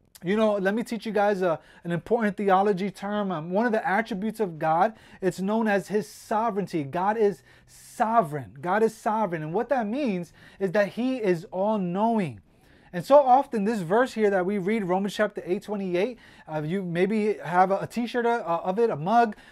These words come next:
uh, printed on it or something, a bumper sticker somewhere. And so often it's misused and misinterpreted and taken out of context and is preached in a way to say that God wants to bless your mess. He wants to, you know, bless the heck out of you and give you tons of stuff and give you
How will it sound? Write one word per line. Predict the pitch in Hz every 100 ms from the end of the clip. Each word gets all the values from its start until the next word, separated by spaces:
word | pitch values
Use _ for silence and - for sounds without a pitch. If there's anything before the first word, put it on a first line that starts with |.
| -
uh, | 147
printed | 135 226 226 240
on | 233 226
it | 214
or | 208
something, | 233 220 160
a |
bumper | 131 214 226
sticker | - 220 220
somewhere. | 214 226 220 226
And | 190
so | 226 226
often | 233 262 202
it's | 180 156
misused | 180 233 226 190 202
and | 170
misinterpreted | 170 214 247 220 180 175 180 190 - - -
and | 175 156
taken | 226 220
out | 240 208
of | 185
context | - 240 254 226 185 180
and | 190
is | 180
preached | - 247 262
in | 254
a | 226
way | 175 175 202 - - -
to | 233
say | 247
that | 220 175
God | 147 208 247
wants | 247 226
to | 202
bless | 131 185 226 226 175
your | 196
mess. | 185 214 165 -
He | 175
wants | 214 214
to, | 202 - - -
you | 208
know, | 202
bless | 147 202 247
the | 233
heck | 190 233 233
out | 214 202
of | 170
you | 190 240
and | 180
give | 202 220
you | 233
tons | - 240 220
of | 220
stuff | - 254 247 -
and | 143
give | 156 175
you | 190